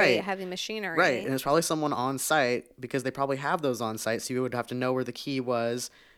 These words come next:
Speaker 1: You'd have to know how to use it, 'cause I can't imagine it's
Speaker 2: You
Speaker 1: easy.
Speaker 2: would. Well, hold on, let
Speaker 1: And to,
Speaker 2: me
Speaker 1: like, put him down gently where he's not, like, rolling back down.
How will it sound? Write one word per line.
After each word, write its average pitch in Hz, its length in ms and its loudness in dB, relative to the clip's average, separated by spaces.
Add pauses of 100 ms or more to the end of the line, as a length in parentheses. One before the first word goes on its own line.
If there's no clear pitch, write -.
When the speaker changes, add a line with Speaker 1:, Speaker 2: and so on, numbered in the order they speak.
Speaker 1:
You'd - 80 -4
have 127 100 -2
to - 80 -6
know 123 240 2
how 123 140 0
to 120 100 0 (340)
use 120 440 -4
it, 127 120 2
'cause 113 80 -4
I 113 60 -2
can't 131 180 -2
imagine 123 280 0
it's 226 100 -2
Speaker 2:
You 269 140 -2
Speaker 1:
easy. 135 160 0
Speaker 2:
would. 214 840 -2 (920)
Well, 254 640 0
hold 220 240 -14
on, 202 80 -10
let 143 100 0
Speaker 1:
And 156 120 2
to, - 40 4
Speaker 2:
me 170 80 4
Speaker 1:
like, 151 260 4 (300)
put 139 220 2
him 147 160 0
down 127 360 2
gently 131 300 0
where 131 140 -2
he's 123 100 -4
not, 127 120 0
like, 117 200 -8
rolling 120 400 0
back 117 300 0
down. 110 640 -4